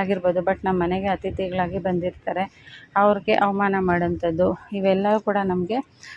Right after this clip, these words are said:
ಆ, ದರಿದ್ರ ಅನ್ನೋದು ತಂದುಕೊಡುತ್ತೆ ಮನೆಗೆ. ಆ, so ಹಾಗಾಗಿ, ಆ, ಅದನ್ನೆಲ್ಲನೂ ನೋಡ್ಕೋಬೇಕು. ಮತ್ತು ಬಾಗ್ಲುಗಳ ಮೇಲೆ ಯಾವುದಂದ್ರೆ ಅದು ಫೋಟೋ, ಮೇನ್ ಡೋರ್ ಏನಿರುತ್ತೆ,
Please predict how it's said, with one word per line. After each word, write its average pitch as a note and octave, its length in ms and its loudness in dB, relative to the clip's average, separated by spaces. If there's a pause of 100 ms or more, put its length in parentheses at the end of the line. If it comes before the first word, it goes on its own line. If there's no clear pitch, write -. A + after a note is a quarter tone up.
(140)
ಆ, F3+ 240 8
ದರಿದ್ರ G3 500 4
ಅನ್ನೋದು F3+ 340 2
ತಂದುಕೊಡುತ್ತೆ F#3 680 0
ಮನೆಗೆ. F3 500 2 (960)
ಆ, F#3 320 2
so G3 200 -4
ಹಾಗಾಗಿ, F#3+ 560 2 (320)
ಆ, G4 100 2 (480)
ಅದನ್ನೆಲ್ಲನೂ F#3 540 0
ನೋಡ್ಕೋಬೇಕು. F#3 800 -2 (1600)
ಮತ್ತು A3 300 6 (420)
ಬಾಗ್ಲುಗಳ G#3+ 520 8
ಮೇಲೆ G#3 320 4
ಯಾವುದಂದ್ರೆ F#3+ 520 2
ಅದು F#3 220 2
ಫೋಟೋ, F#3 220 0
ಮೇನ್ G3 400 2
ಡೋರ್ F#3+ 220 8
ಏನಿರುತ್ತೆ, F3+ 480 2